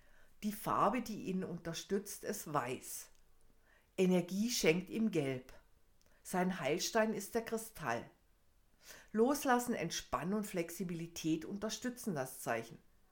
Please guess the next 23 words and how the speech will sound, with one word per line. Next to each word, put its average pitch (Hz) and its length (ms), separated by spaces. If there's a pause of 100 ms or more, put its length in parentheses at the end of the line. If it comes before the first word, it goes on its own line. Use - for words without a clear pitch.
(520)
Ruhig 214 320
mal 190 200
etwas 156 360
Unperfektes 240 960
machen, 180 400 (480)
einen 156 220
Fehler 214 480
einfach 185 360
annehmen, 180 720 (340)
das 180 200
führt 170 400
zur - 160
Entspannung. 143 640 (540)
Jetzt 226 260
ist 311 180
der 233 80
Podcast 240 720
über 185 160
das 165 200
Sternzeichen 185 640
Steinbock 165 580
zu - 160
Ende. 139 420